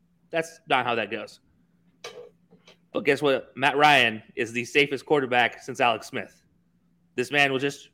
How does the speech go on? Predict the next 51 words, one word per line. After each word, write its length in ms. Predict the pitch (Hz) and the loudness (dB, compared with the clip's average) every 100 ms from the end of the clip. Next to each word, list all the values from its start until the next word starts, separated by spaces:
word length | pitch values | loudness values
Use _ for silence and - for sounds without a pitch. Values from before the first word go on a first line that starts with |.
| _ | _
check 240 | - 147 | 0 2
down 220 | 165 156 | 4 2
city 440 | 143 196 156 143 - | 4 2 4 0 -6
when 160 | 120 123 | -6 -2
he 60 | |
has 200 | 165 196 196 | 2 2 2
to. 140 | 143 | -2
And 180 | 143 123 | -2 0
by 200 | 123 156 | 2 2
the 80 | 160 | 2
way, 160 | 190 | 0
when 160 | 147 123 | 0 -2
somebody's 400 | 139 135 143 139 | -4 -2 -2 -2
open 300 | 160 165 160 | -2 -4 -6
deep, 280 | 190 220 _ _ _ _ | -8 -8 _ _ _ _
he 140 | 165 | 0
has 340 | 165 170 160 151 | 2 4 2 -2
no 580 | 143 156 170 165 156 147 | -8 -4 2 4 4 2
issue 500 | 156 143 - 135 123 | 0 -2 -4 -8 -4
throwing 360 | 135 131 123 | 0 2 2
it 100 | 120 | 0
over 200 | 120 110 | 0 0
the 120 | 113 | -6
top 320 | 107 110 110 - | -6 -6 -6 -8
and 180 | 117 110 | -12 -8
beating 260 | 117 107 | -8 -8
somebody. 400 | 98 107 107 117 - _ _ _ _ _ | -8 -10 -10 -14 -18 _ _ _ _ _
So 160 | - 160 | 0 4
as 100 | 156 | 4
soon 140 | 196 | 4
as 60 | 196 | 2
they 100 | 196 | 2
start 200 | 190 175 | 2 0
sneaking 260 | - 165 165 | 0 -2 -2
in 60 | |
the 60 | 156 | 0
box, 280 | 143 143 - | 2 2 0
trying 160 | 139 | -4
to 60 | 131 | -2
get 160 | 131 113 | -2 0
eight 200 | 135 135 | 0 0
in 100 | 131 | -2
there 160 | 131 127 | -4 -4
to, 180 | 135 | -4
to 160 | 127 135 | -6 -6
try 160 | 123 127 | -4 -2
to 100 | 123 | -2
get, 340 | 123 - - | -4 -6 -4
deal 160 | 131 123 | -2 2
Jonathan 320 | 131 127 123 | 2 0 -2
Taylor, 380 | 135 135 143 | 0 0 0